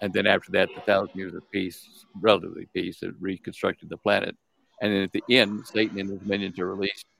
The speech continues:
There's one final of them there. And then the heavens and the earth as we know them pass away in a fervent heat and are gone and replaced with a new heaven and a new earth. Makes you wonder what, what the big plan is.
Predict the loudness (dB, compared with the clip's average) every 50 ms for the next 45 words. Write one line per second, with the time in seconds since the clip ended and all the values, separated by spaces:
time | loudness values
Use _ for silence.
0 | _ _ _ _ _ -10 -8 -4 2 4 4 4 4 2 2 2 2 2 2 0
1 | -4 _ _ _ _ _ _ -14 -10 -10 -2 4 6 6 6 6 2 0 -4 -6
2 | _ _ _ _ _ -6 -4 -2 -2 -2 -2 -2 2 4 6 6 6 4 0 -4
3 | -4 -2 0 2 4 2 2 0 -4 -4 -4 -2 0 0 0 0 0 -2 0 6
4 | 6 8 8 6 4 0 0 2 2 0 -2 -4 0 2 2 2 2 0 -4 -4
5 | -4 -4 -4 -4 -6 _ _ _ _ _ -8 -6 2 6 10 10 10 10 8 4
6 | 0 -4 -4 0 2 2 2 0 -2 -6 -6 -4 -2 0 -2 0 -2 -2 -4 -4
7 | -6 -6 -4 -4 -2 -2 -2 -2 -4 -4 -6 -8 -10 _ _ _ _ _ _ _
8 | _ _ _ _ _ 0 0 0 0 -2 -2 0 0 0 -2 -4 -4 -6 _ _
9 | _ _ -8 -8 -8 -8 -4 -4 -4 -2 0 0 -2 0 -2 -4 -6 -10 -12 -16
10 | -18